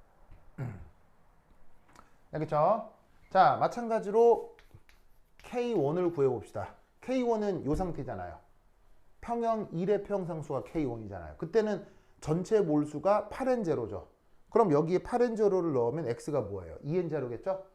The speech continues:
그럼 X의 자리에다가 이 엔 제로, 이 엔 제로 넣으면 이 곱하기 이 엔 제로 제곱 나누기 육 엔 제로 빼기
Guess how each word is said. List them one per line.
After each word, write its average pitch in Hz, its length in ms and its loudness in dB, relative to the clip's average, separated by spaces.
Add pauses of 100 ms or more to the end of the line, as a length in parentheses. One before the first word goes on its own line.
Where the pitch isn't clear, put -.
(340)
그럼 160 200 2
X의 160 320 0
자리에다가 131 520 -2
이 123 220 -4
엔 151 140 0
제로, 139 220 -2
이 113 180 -6
엔 131 100 -6
제로 123 240 -6
넣으면 139 540 -2 (400)
이 165 280 -6
곱하기 156 800 -6
이 147 220 -4
엔 151 220 -2
제로 101 300 -8 (1600)
제곱 - 640 -4 (120)
나누기 117 720 -8 (1080)
육 147 160 -6
엔 170 180 -2
제로 131 340 -4
빼기 165 600 -4